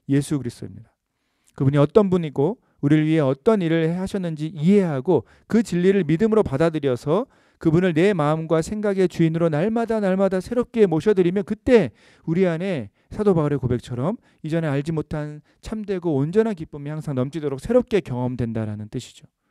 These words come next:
여러분, 이 풍성한 그리스도인의 삶을 기대해야 하지 않을까요? 우리가 만약 그런 기쁨 가득한 삶을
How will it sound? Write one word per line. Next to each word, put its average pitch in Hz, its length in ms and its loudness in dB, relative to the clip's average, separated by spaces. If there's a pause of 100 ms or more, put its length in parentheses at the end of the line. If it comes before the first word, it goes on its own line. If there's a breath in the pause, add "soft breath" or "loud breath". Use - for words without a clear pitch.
(720)
여러분, 156 200 2
이 175 320 2 (380)
풍성한 202 420 -6
그리스도인의 170 400 -6
삶을 143 380 -6
기대해야 123 520 -4
하지 117 160 -10
않을까요? 104 420 -14 (600)
우리가 190 200 0
만약 196 240 0
그런 170 380 -2
기쁨 160 520 -8
가득한 123 500 -8
삶을 131 500 -6